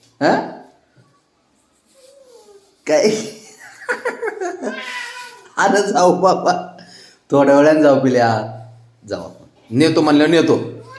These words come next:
नेतो, नेतो, ने-, जाऊ, जाऊ. हो, हो, जाऊ, <laughs> जाऊ.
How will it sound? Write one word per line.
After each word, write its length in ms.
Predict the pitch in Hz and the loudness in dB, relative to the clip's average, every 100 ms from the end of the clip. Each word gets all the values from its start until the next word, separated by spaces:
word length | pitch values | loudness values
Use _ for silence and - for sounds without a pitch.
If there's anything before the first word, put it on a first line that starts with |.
| - - - 139 | -18 -16 -14 -6
नेतो, 420 | 160 190 185 170 | 0 2 2 2
नेतो, 340 | 147 156 113 | 4 4 0
ने-, 300 | 101 98 - | -6 -8 -10
जाऊ, 220 | 120 98 92 | -8 -8 -8
जाऊ. 180 | - 453 453 480 - 523 523 - 480 _ - | -18 -20 -20 -20 -20 -20 -20 -20 -20 _ -4
हो, 220 | 110 101 | -4 -2
हो, 100 | 104 | -4
जाऊ, 280 | 107 113 - | 0 0 2
<laughs> 60 | |
जाऊ. 600 | 170 - - 175 - 151 | 2 0 -4 -4 -2 -2